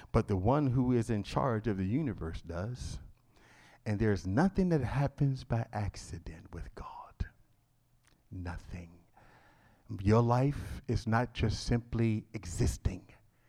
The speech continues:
It is not autopilot. I know the devil whispers to you sometimes and tell you, "God has left you," and you're stuck in this trial, and you're going through it, and you don't know how, and you're stuck. And I know he whispers to you, "You're not gonna make it, you're not gonna make it, you're not gonna make it."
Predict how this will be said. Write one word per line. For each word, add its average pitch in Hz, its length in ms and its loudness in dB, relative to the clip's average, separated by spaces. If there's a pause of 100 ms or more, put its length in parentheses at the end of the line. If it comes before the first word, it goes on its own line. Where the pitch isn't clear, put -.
(920)
It 127 120 6
is 107 180 8
not 123 340 2 (100)
autopilot. 117 760 6 (720)
I 113 60 6
know 123 100 10
the 113 140 8
devil 120 340 8
whispers 117 280 6
to 117 60 4
you 107 220 2
sometimes 101 540 2
and - 20 -20
tell 110 160 2
you, 98 80 -2
"God 104 320 -4
has 127 180 -4
left 139 300 -2
you," 131 140 4 (240)
and 101 100 -2
you're 117 140 6
stuck - 360 2
in 117 80 2
this 104 160 2
trial, - 420 -4
and 98 100 -4
you're 123 100 6
going 120 400 4
through 131 220 4
it, 95 100 6
and 104 100 0
you 131 140 4
don't 120 160 6
know 104 140 2
how, 165 380 2 (260)
and 110 120 0
you're 107 100 2
stuck. - 340 2 (200)
And 127 140 2
I 170 40 0
know 185 100 0
he 180 160 2
whispers 170 500 -2
to - 80 -10
you, 143 120 -14
"You're 143 120 -14
not - 160 -10
gonna 127 220 -6
make 127 240 -8
it, 123 100 -10
you're 139 120 -4
not - 180 -14
gonna - 240 -18
make - 180 -10
it, - 80 -14
you're - 180 -12
not - 120 -20
gonna - 240 -20
make - 220 -18
it." - 60 -18